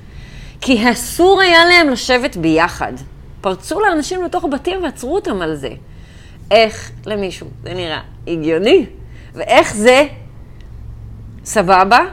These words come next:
אבל הרפורמה המשפטית לא סבבה? אנשים לא מודעים, לא מחוברים לעצמם, הם לא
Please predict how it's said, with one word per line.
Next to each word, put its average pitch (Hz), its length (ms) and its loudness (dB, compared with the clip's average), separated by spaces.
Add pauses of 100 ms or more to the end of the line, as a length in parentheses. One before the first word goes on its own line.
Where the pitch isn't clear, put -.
(180)
אבל 202 220 6
הרפורמה 185 560 2
המשפטית 165 580 -4
לא 156 180 -4
סבבה? 123 520 -8 (920)
אנשים 165 560 -8
לא 175 220 -4
מודעים, 170 600 0
לא 185 120 -8
מחוברים 180 600 -2
לעצמם, 143 640 -10 (560)
הם 147 180 -8
לא 202 520 2